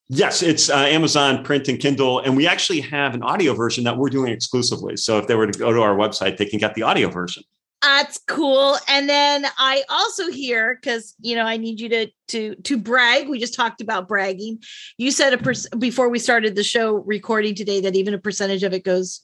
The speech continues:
Speaker 2: to Rotary. Is that, is that
Speaker 1: Yeah,
Speaker 2: correct?
Speaker 1: ten, ten, ten percent. And whether we're selling them at a club, uh, if I'm speaking, or whether,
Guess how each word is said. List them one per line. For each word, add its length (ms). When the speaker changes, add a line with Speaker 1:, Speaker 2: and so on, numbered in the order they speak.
Speaker 2:
to 120
Rotary. 380
Is 120
that, 280
is 120
that 60
Speaker 1:
Yeah, 120
Speaker 2:
correct? 160
Speaker 1:
ten, 240
ten, 320
ten 180
percent. 540
And 220
whether 200
we're 140
selling 360
them 140
at 140
a 60
club, 600
uh, 300
if 80
I'm 100
speaking, 540
or 180
whether, 520